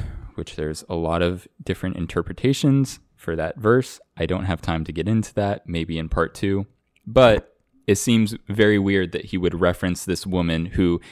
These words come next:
even if you disagree with the interpretation that she was an apostle, which I personally agree with,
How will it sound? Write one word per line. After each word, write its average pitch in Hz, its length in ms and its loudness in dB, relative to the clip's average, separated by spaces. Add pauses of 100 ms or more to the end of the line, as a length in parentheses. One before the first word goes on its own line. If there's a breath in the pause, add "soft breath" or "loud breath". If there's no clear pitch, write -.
(120)
even 139 240 6
if 117 160 0
you 104 100 2
disagree 92 400 0
with 85 160 0
the 85 120 -4
interpretation 80 680 -6
that - 120 -8
she - 120 -8
was 78 260 -2
an 85 60 -4
apostle, 82 420 -2
which 78 200 -6
I 85 100 -2
personally 85 440 -6
agree 80 220 -2
with, 90 320 -2